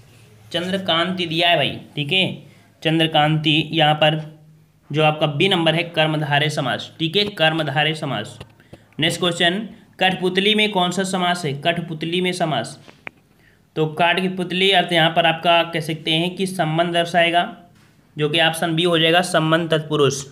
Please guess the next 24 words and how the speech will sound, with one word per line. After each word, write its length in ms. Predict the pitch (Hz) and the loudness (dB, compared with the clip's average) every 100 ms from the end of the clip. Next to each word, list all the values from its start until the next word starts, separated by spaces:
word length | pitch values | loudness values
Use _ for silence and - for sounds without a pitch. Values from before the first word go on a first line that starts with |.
| - _ - | -20 _ -4
नेक्स्ट 220 | 151 151 | -2 2
क्वेश्चन, 440 | 170 165 170 175 - - - - _ _ | 0 2 0 -2 -6 -16 -20 -20 _ _
निम्नलिखित 420 | 156 180 185 220 208 | 0 2 2 0 0
में 80 | 208 | 0
से 140 | 220 | 0
द्वंद्व 300 | 180 190 196 | 2 2 2
समास 360 | 196 185 180 - | 0 2 2 2
का 140 | 185 | 0
शब्द 400 | 185 - 170 160 | 0 0 0 2
है, 200 | 160 160 131 143 | 2 2 0 -2
द्वंद्व 240 | 175 180 | 0 0
समास, 420 | 185 165 175 185 - - - _ _ _ - _ | 0 2 2 0 -14 -20 -20 _ _ _ -20 _
और 120 | 151 | -2
द्वंद्व 240 | 151 185 202 | 2 0 2
समास 340 | 202 185 185 | 2 2 2
का 100 | 190 | 0
शब्द 220 | 190 175 175 | -2 2 2
आपका 200 | 170 180 | 0 0
हो 160 | 170 170 | 0 2
जाएगा 240 | 165 165 196 - - - _ _ _ _ | 4 4 2 -2 -16 -20 _ _ _ _
आपका 360 | 151 156 165 160 190 - - _ _ _ _ - | 0 2 4 4 2 -4 -20 _ _ _ _ 0
यहाँ 120 | 160 | 0
पर 100 | 180 | 2
देखिए 600 | 170 165 170 160 214 214 | 0 0 2 2 0 -8